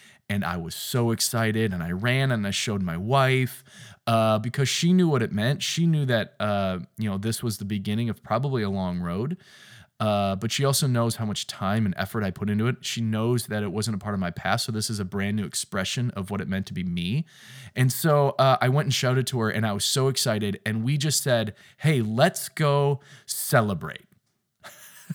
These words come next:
<laughs> Let's go celebrate the fact that John finished, you know, fifteen credits or eighteen credits, whatever it was. And so, um, yeah, we got dressed up. We went to this, uh, Mexican restaurant. We were living outside of Madison, Wisconsin at the time.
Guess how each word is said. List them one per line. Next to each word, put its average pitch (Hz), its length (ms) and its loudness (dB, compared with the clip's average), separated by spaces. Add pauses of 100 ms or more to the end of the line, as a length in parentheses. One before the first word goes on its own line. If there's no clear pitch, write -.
(680)
<laughs> 175 260 -12
Let's 226 220 4
go 254 160 -2
celebrate 151 720 2
the 120 80 0
fact 120 280 2
that 120 100 0
John 117 320 2
finished, 110 440 -2
you 123 60 -2
know, 101 120 -2
fifteen 101 420 -4
credits 92 240 -4
or 87 60 -6
eighteen 92 260 -4
credits, 85 260 -6
whatever 87 220 -6
it - 20 -6
was. 78 100 -8 (460)
And 135 140 4
so, 170 400 4
um, 143 580 6
yeah, 131 300 4
we 123 160 -2
got 127 200 2
dressed 127 260 -2
up. 151 200 2
We 123 140 0
went 120 560 -2
to 123 380 0
this, 110 440 -2
uh, 98 240 0
Mexican 107 600 -2
restaurant. 113 680 0
We 104 100 -2
were 101 80 0
living 107 260 0
outside 101 280 -2
of 90 60 -2
Madison, 98 380 -2
Wisconsin 101 400 -4
at 95 80 -6
the 101 60 -6
time. 110 220 -2